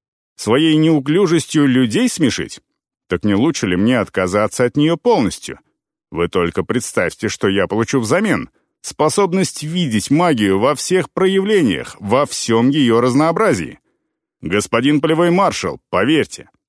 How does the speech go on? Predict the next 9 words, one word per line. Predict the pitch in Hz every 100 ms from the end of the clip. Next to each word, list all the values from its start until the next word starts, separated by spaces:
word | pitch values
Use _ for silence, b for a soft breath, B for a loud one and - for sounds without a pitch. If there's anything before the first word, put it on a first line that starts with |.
| _
я | 90 107 139
действительно | 156 - 214 156 120 117
уникален, | 131 151 165 123 78 65 69
но | 92 110
это | 123 123
не | 135 127
уникальность | 131 135 131 - 147 135 101 95
зазнавшегося | 110 107 123 123 - 113 117 135 131
оригинала. | 139 160 180 107 62